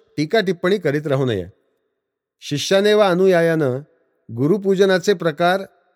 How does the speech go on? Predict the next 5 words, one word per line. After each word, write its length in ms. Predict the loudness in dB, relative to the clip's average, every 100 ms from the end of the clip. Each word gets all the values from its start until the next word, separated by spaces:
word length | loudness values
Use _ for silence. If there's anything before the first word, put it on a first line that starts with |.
| _
स्वतःपुरते 720 | -12 -6 -2 0 0 0 0 0
ठेवले, 420 | 2 2 0 -2 -8 _ -6
त्यात 100 | -6 -4
वैयक्तिकता 720 | -2 0 0 -2 -6 -4 -2
राखली, 440 | 0 -2 -2 -4